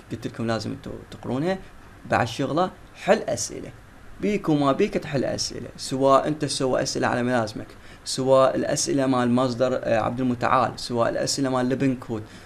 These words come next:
سواء أسئلة مال مصادر أخرى. حل أسئلة. إذا حليت سؤال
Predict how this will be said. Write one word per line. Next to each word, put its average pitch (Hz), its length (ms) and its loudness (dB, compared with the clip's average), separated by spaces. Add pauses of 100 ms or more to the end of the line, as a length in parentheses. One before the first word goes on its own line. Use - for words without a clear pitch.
سواء 127 400 0
أسئلة 139 300 0
مال 123 320 2
مصادر 123 500 2
أخرى. 131 220 -8
حل - 340 -4
أسئلة. - 420 -6 (320)
إذا 131 140 -2
حليت 202 280 2
سؤال 165 420 4